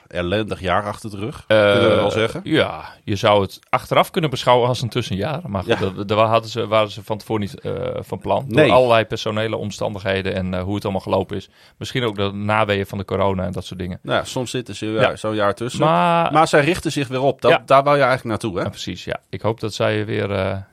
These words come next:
Speaker 2: echt, eh, volwaardig nu, eh, richting, eh, de top vier, eh, komen. Dat, eh, dat, ja, dat we weer een concurrent, eh, bij krijgen. Ze hebben in de, in de, eh, afgelopen weekend na overtime, eh, van Limburg United, eh, gewonnen. Dus ook wel een mooie, mooie overwinning.
Speaker 1: Honderdzeven, honderdzevenentien.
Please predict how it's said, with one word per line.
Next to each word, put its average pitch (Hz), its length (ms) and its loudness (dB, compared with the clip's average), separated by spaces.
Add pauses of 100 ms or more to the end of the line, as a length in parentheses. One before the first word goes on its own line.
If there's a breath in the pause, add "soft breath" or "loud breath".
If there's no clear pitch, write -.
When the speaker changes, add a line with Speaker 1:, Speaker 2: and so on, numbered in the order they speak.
Speaker 2:
echt, - 280 -8
eh, 104 100 -2
volwaardig 110 540 2
nu, 107 220 0
eh, 107 40 4
richting, 104 420 -4
eh, 101 140 -2
de 95 120 -6
top - 220 -8
vier, 101 280 -4
eh, 95 120 0
komen. 95 300 -2
Dat, 98 180 -8
eh, 95 240 -6
dat, - 180 -6
ja, 127 200 -4
dat 92 180 -8
we 95 60 -14
weer 92 160 -6
een 92 60 -8
concurrent, 113 440 -4
eh, 131 120 0
bij 139 180 2
krijgen. 101 400 -4 (720 soft breath)
Ze - 80 -20
hebben 104 180 -6
in 101 80 -4
de, 98 360 -2
in 107 160 -8
de, 104 140 -6
eh, - 460 -12
afgelopen 104 380 -4
weekend 104 420 -4
na 101 220 -2
overtime, 101 640 -2
eh, 101 120 -4
van 104 160 -8
Limburg 101 340 -4
United, 131 500 -4
eh, 113 140 0
gewonnen. 110 300 -2
Dus 98 120 -10
ook 123 120 -2
wel 123 100 -4
een 110 60 -4
mooie, 104 540 -2 (120)
mooie 107 340 0
overwinning. 101 600 -2
Speaker 1:
Honderdzeven, 127 920 -4
honderdzevenentien. 110 920 -4